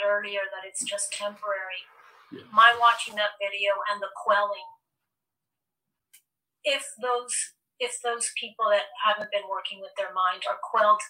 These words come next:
Speaker 1: it, it's just momentarily, possibly.
Speaker 2: Yeah. That, that would be the way it looks.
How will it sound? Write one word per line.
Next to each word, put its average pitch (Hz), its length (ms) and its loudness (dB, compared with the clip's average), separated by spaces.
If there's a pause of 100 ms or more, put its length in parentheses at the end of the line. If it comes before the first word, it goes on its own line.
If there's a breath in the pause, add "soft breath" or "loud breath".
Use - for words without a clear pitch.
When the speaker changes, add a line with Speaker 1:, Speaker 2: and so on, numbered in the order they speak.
(120)
Speaker 1:
it, 208 120 -2 (360)
it's - 200 -6
just 208 260 -4
momentarily, 196 720 0 (140)
possibly. - 540 2 (460)
Speaker 2:
Yeah. 160 260 -4 (1000)
That, 160 160 0
that 160 140 4
would 131 120 2
be 117 120 10
the 107 140 4
way 101 140 4
it 101 100 -2
looks. 104 720 -2